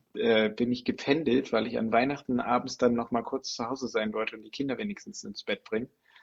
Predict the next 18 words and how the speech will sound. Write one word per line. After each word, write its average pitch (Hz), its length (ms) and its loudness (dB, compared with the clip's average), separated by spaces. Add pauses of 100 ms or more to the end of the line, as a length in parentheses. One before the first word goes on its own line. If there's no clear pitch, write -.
(240)
Und 110 120 -6
deshalb 110 200 -2
bin 117 120 0
ich 117 100 -2
immer 113 140 0
hin 117 180 -2
und 113 160 -4
her 123 160 0
gefahren. 104 380 0
Daher 120 260 4
kommen 123 300 2
diese 117 200 0
ganzen, 117 640 2
äh, 107 300 6
five 123 400 2
A - 20 -6
M 117 500 2
Club 117 440 4